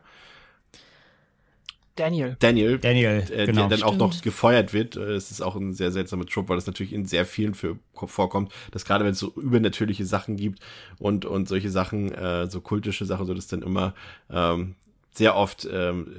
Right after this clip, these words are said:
Speaker 2: Leute aus dem südamerikanischen Raum da reingeholt werden. Ähm, aber sie war eigentlich so, also der Poolreinigungsroboter, Martini, die Haushälterin
Speaker 1: <laughs>
Speaker 2: und Abby der Hund, das waren eigentlich meine, meine Lieblingsfiguren in dem Film. Wie sah's bei dir aus, Pascal?
Speaker 1: Ja,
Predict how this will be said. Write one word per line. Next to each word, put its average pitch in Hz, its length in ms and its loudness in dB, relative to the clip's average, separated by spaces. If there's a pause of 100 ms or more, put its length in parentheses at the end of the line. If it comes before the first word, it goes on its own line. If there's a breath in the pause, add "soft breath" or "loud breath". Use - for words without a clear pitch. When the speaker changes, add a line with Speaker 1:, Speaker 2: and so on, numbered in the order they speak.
Speaker 2:
Leute 92 280 -2
aus 90 180 -6
dem 92 220 0
südamerikanischen 87 760 -2
Raum 76 300 -4
da 71 160 -2
reingeholt 87 580 -6
werden. 87 260 -4 (460 loud breath)
Ähm, 92 260 0
aber 101 160 2
sie 107 160 2
war 135 140 8
eigentlich 113 320 -2
so, 117 240 2
also 98 120 -2
der 95 100 -2
Poolreinigungsroboter, 127 1200 2
Martini, 113 420 0
die 110 120 -2
Haushälterin 113 640 2
Speaker 1:
<laughs> 226 80 8
Speaker 2:
und 127 160 6
Abby 120 180 6
der 113 140 6
Hund, 104 200 4
das 98 140 -2
waren 95 100 -2
eigentlich 95 300 -4
meine, 92 340 0 (380 loud breath)
meine 92 160 2
Lieblingsfiguren 90 720 -4
in 82 80 -6
dem 85 80 -8
Film. 87 280 -10
Wie 95 100 -4
sah's 98 200 2
bei - 80 2
dir 92 160 4
aus, - 80 0
Pascal? 98 380 -2 (1300 loud breath)
Speaker 1:
Ja, 160 400 4